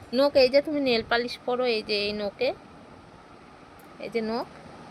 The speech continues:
আর তোমার বাবা কই? ওই দেখ শুয়ে রয়েছে, হাটে যায়নি, শুয়ে রয়েছে। এই পুজোর হাট যদি কামাই করে, তাহলে কার রাগ হয় না বলো?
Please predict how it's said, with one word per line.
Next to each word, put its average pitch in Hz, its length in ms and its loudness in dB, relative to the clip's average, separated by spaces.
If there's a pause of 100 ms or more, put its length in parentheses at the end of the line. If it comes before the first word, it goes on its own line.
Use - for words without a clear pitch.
(440)
আর 220 100 0
তোমার 294 180 8
বাবা 277 380 8
কই? 190 220 2 (3250)
ওই 277 340 12
দেখ 302 220 8
শুয়ে 294 300 10
রয়েছে, 254 440 10
হাটে 214 320 4
যায়নি, 247 460 6 (1800)
শুয়ে 285 220 8
রয়েছে। 190 460 4 (1120)
এই 240 120 0 (120)
পুজোর 285 340 6
হাট 247 440 4
যদি 277 220 0
কামাই 233 380 0
করে, 220 400 0 (600)
তাহলে 262 240 6
কার 254 280 2
রাগ 233 220 4
হয় 269 260 2
না 247 120 -4
বলো? 233 360 0